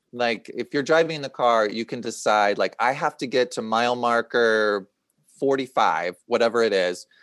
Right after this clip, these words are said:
um, "by this time. And if I don't, like,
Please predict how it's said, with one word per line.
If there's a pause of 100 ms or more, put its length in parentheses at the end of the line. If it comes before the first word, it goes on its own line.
(300)
um,
"by
this
time. (480)
And
if
I
don't, (260)
like,